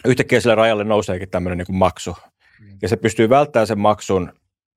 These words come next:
Speaker 1: sillä, että se ottaa käyttöön oman järjestelmän, koska se maksun peruste on se, paljonko se hinta on E U:ssa ja paljonko se hinta on siellä maassa, missä se on tuotettu. Eli Turkki voi päästä eroon sillä ma-, siitä maksusta niin, että niillä on oma päästöjen hinta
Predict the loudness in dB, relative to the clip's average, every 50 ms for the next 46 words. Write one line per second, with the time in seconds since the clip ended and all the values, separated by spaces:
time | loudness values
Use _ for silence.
0 | _ -8 0 2 2 2 4 2 0 -2 -4 -4 -4 -6 -4 -6 -6 -2 0 0
1 | 0 -2 -2 -2 0 0 0 0 -2 _ _ -2 0 0 0 0 2 2 2 2
2 | 2 2 0 -2 -4 -6 -10 -10 -12 -12 -12 -12 -14 -16 -18 _ _ _ _ _
3 | -12 -8 -6 -4 -2 2 2 2 2 2 0 -4 -2 0 2 2 2 0 0 0
4 | 0 0 0 0 -2 -2 0 0 0 0 -2 -2 -4 -6 -8 -8 _ _ -6 -2
5 | -2 -2 0 2 2 0 0 2 2 4 4 4 2 0 -2 -4 -4 -4 -6 -6
6 | _ _ -20 -12 _ -2 0 2 2 2 0 -2 0 0 0 0 2 0 0 0
7 | 0 0 0 0 0 0 -2 -2 -4 -8 -8 -6 -6 -6 -4 -2 -2 -2 -2 -4
8 | -8 _ -20 -20 _ _ _ _ _ _ _ _ _ _ _ _ _ _ _ _
9 | _ _ _ _ _ _ _ _ 0 2 2 2 2 0 -2 -6 _ _ 2 2
10 | 2 2 -2 _ -2 -2 -2 -2 -4 _ _ _ _ _ _ _ _ _ _ _
11 | _ _ _ _ _ 0 2 2 4 2 0 0 0 0 0 0 0 0 0 -2
12 | 0 0 0 -2 -2 -2 0 2 2 0 0 -4 -6 -4 -2 -2 -2 -2 -2 -2
13 | 0 0 0 2 4 4 4 4 2 0 0 -2 -4 -4 -4 -4 -4 -2 -4 -6
14 | -6 -6 -10 -12